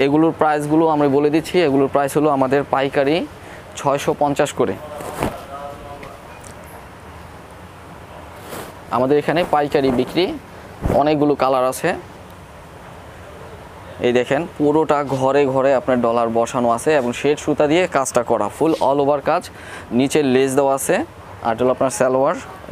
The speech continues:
ওড়নাতেও আপনার লেস আছে। আমাদের এখানে পাইকারি বিক্রি হয়, যার যতগুলো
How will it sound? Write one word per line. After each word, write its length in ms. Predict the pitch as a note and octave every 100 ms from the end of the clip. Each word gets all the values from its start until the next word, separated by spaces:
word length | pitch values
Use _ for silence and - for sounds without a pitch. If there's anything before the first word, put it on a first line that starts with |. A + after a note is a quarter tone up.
| A#2
ওড়নাতেও 420 | B2+ C3+ C3 C3+ C3+
আপনার 180 | C3 B2
লেস 160 | B2 B2+ C3+
আছে। 180 | - G3 - - - - -
আমাদের 220 | B2 C3 C3+
এখানে 180 | C#3+ C#3
পাইকারি 380 | C3+ C3 D3+ D3 C#3+
বিক্রি 220 | C#3+ D#3 C#3+
হয়, 180 | D#3 A#3 - - - - - - - - - - - - - G#2
যার 180 | C#3 C#3+ C#3
যতগুলো 380 | D3 D#3+ D3